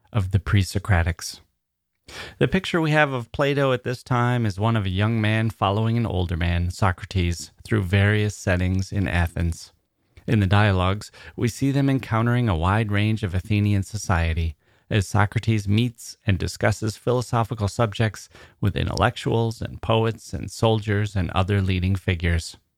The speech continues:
They meet in different locations, sometimes over dinner, sometimes in gardens, and so on.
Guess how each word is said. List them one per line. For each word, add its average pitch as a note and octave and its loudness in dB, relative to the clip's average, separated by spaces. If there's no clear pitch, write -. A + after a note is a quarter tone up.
They A2 2
meet B2+ 2
in G#2 2
different B2 -2
locations, G2+ -2
sometimes G2 2
over G#2 0
dinner, F2+ 0
sometimes G2 0
in A#2 0
gardens, F2 0
and G2 2
so F#2 2
on. E2 0